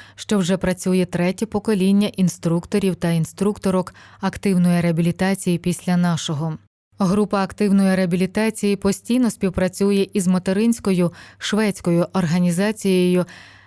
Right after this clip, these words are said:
Ерджі Актів Рехабілітерінг, із польською фундацією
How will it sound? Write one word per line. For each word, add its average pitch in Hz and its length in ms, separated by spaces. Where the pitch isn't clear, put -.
Ерджі 202 440
Актів 190 440
Рехабілітерінг, 180 1080
із 254 160
польською 180 560
фундацією 196 920